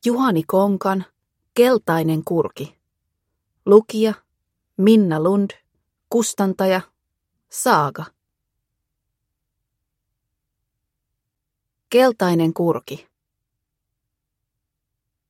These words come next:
Vanhassa Kiinassa, erässä pienessä kaupungissa eli kauan, hyvin kauan sitten köyhä ylioppilas. Hänen nimensä oli Mi.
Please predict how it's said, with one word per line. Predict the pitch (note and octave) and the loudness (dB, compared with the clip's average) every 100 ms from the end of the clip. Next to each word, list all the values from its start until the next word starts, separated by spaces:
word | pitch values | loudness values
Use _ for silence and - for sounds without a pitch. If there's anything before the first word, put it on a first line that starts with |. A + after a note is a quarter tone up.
| _ _ _ _ F3 | _ _ _ _ 2
Vanhassa | G#3+ B3 A#3 - - | 4 4 -4 -8 -8
Kiinassa, | F#3+ E3+ C3+ - - - _ _ _ _ _ _ - | -6 -4 -6 -8 -14 -16 _ _ _ _ _ _ 2
erässä | G#3 G#3 - - | 2 2 -4 -2
pienessä | A3+ B3+ A3 F#3 | 0 0 -4 -8
kaupungissa | F3 G#3+ G#3+ F3+ E3+ - - | -2 -2 0 -4 -6 -8 -4
eli | F3 E3 | -4 -4
kauan, | - G#3 G#3+ G3 F#3+ F#3+ _ _ _ _ - | -2 0 0 -2 -4 -8 _ _ _ _ -2
hyvin | B3 B3 F#3 | -2 -2 2
kauan | G3+ G3+ D#3 | 2 2 0
sitten | - E3+ D#3+ D#3+ | -4 -8 -6 -2
köyhä | G#3 G3+ F3 D#3+ | 2 2 0 -4
ylioppilas. | E3 D3 C3+ _ - - - - _ _ _ _ _ _ | -2 -2 -6 _ -12 -10 -14 -18 _ _ _ _ _ _
Hänen | - G3+ | 0 2
nimensä | G3+ B3+ B3 - G#3+ | 2 0 -2 -6 -6
oli | G3 F#3+ F#3 | -2 -2 -2
Mi. | F3 D3+ | -2 -4